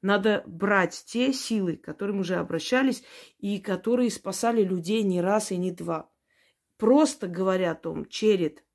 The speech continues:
помоги». Вот я приводила вам истории, что, э, она просила: «Сынок, ну хорошо, ничего не читаешь, хотя бы запомни эти слова: 'Черед, помоги,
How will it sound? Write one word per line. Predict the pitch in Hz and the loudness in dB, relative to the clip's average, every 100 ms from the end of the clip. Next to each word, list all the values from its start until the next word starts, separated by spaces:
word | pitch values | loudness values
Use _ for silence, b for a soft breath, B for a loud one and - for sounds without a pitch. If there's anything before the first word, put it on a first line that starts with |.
| _ | _
помоги». | 190 190 185 170 - - _ _ _ _ _ _ _ | -4 -2 -2 -2 -6 -8 _ _ _ _ _ _ _
Вот | 165 | 0
я | 214 | 0
приводила | 208 220 233 202 240 190 | 2 2 2 2 2 2
вам | 170 165 | 2 0
истории, | 165 - 165 160 | -4 -4 -6 -4
что, | 139 - - - _ _ _ _ _ _ | -6 -8 -12 -12 _ _ _ _ _ _
э, | 64 - _ _ _ _ - | -20 -20 _ _ _ _ -8
она | 180 196 | 0 0
просила: | 196 220 208 247 214 | 0 0 0 2 2
«Сынок, | 165 - 233 240 214 - | 0 0 4 4 4 0
ну | 208 | -6
хорошо, | 226 226 214 214 | -2 -2 -2 -4
ничего | 202 233 226 | -4 -2 -2
не | 214 | -2
читаешь, | 202 - 196 180 | -4 -6 -6 -4
хотя | 196 214 214 | -6 -4 -4
бы | 190 | 0
запомни | 214 208 285 254 208 | 0 2 4 4 0
эти | 190 | -4
слова: | 165 190 180 160 | -10 -6 -4 -4
'Черед, | 156 - 233 190 165 - | -6 -2 0 2 -2 -6
помоги, | 180 190 185 170 165 | -6 -4 -4 -4 -8